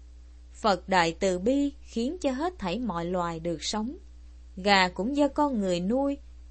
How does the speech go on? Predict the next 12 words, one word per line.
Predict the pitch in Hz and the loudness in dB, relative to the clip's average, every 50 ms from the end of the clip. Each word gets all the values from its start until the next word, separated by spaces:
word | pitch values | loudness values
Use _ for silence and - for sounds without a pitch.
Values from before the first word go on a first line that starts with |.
| - | -8
nếu | - 98 151 220 262 330 339 - | -4 0 2 2 2 2 0 -2
chẳng | 190 175 214 262 | -4 -4 -4 -4
lập | 262 208 175 - - - | -2 -2 -4 -4 -4 -4
cách | - 330 - - - | -4 -4 -4 -4 -6
cho | - 240 226 | -4 -4 -2
nó | 214 240 294 | -2 -4 -4
sống, | 294 - 254 233 240 277 349 - - - - - - - - - - - | -4 -4 -4 -4 -4 -6 -8 -12 -16 -20 -20 -20 -20 -20 -20 -20 -12 -6
thì | - 202 190 190 180 - - | -2 0 0 0 -2 -4 -2
chúng | 233 240 269 339 | -2 -2 -2 -4
sẽ | - - - 160 | -4 -4 -4 -4
chết | 156 - - 294 349 - | -2 -2 -2 -2 -2 -2
mất. | 311 302 349 392 392 | -4 -4 -4 -4 -6